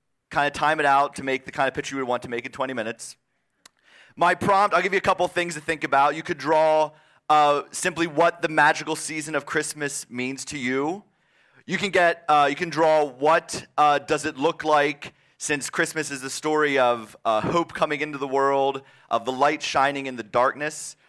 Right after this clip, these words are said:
What do you think it looks like when kinda good wins, when the bad guys lose, when the light shines in the darkness?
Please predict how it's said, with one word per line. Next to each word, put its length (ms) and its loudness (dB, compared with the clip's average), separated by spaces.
What 180 0
do 80 -12
you 80 -6
think 200 -2
it 60 -2
looks 280 -4
like 260 2
when 280 -2
kinda 240 -2
good 400 -4
wins, 520 -4
when 120 -8
the 40 -12
bad 360 0
guys 340 2
lose, 400 -6
when 140 -4
the 80 -2
light 280 0
shines 340 -2
in 60 -14
the 60 -10
darkness? 640 -2